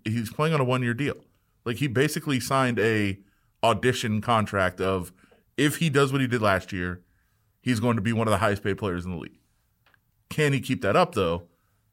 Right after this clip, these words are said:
That's the big question. And now if you have that one-year deal, now, now you've gotta do it. Now, like, now,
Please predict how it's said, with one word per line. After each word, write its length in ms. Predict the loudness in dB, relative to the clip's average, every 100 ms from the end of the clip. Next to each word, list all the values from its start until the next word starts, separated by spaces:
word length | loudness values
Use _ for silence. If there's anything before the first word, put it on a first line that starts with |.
| _
That's 180 | -2 0
the 80 | -2
big 160 | -2
question. 460 | 2 0 2 -2 -2
And 420 | 0 0 2 0 -4 _ _ _
now 220 | 4 6 6
if 120 | 4
you 120 | 2
have 160 | 4 4
that 100 | 2
one-year 280 | 2 0 0
deal, 440 | 0 2 0 -4 _ _ _ _ -2
now, 160 | 0
now 260 | 0 0 0
you've 200 | 2 2
gotta 240 | 2 2
do 180 | 0 -6
it. 60 | -12 _ _ _ _ _ _ _ -2
Now, 180 | 0 2
like, 140 | 2
now, 200 | 2